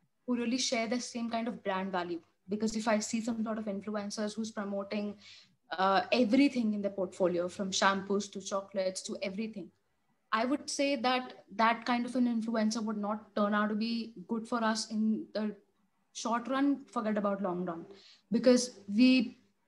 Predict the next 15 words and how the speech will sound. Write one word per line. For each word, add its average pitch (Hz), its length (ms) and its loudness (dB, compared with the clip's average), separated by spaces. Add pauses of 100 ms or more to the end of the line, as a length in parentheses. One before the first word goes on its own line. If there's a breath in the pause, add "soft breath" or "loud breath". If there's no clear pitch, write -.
(460)
the 226 160 4
end 233 220 6
consumer 240 400 6
also 226 300 6
sometimes 220 480 6
has 220 160 2
a 214 40 -2
perception 220 600 -6
that 208 260 -4 (480 soft breath)
influencers 220 640 0
are 202 80 0
very 202 200 2
much 214 200 0
heavily 202 300 -4
paid 196 360 -6